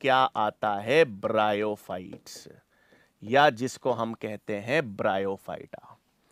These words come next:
तो एल्गी हमने देख ली, एल्गी के सारे प्रकार हमने देख लिए, उनके उदाहरण देख लिए, लक्षण देख लिए, सारे पॉइंट एल्गी के कवर हो गए भाई।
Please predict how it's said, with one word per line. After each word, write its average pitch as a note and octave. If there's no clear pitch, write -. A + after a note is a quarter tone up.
तो B2
एल्गी D3+
हमने G3
देख F#3
ली, G3+
एल्गी D#3+
के F3+
सारे D#3
प्रकार E3+
हमने F#3+
देख F3
लिए, F3+
उनके D3
उदाहरण C#3+
देख F3+
लिए, F#3
लक्षण D3+
देख F#3
लिए, F#3+
सारे G#3
पॉइंट F#3+
एल्गी E3+
के E3+
कवर D3
हो C3
गए A2
भाई। -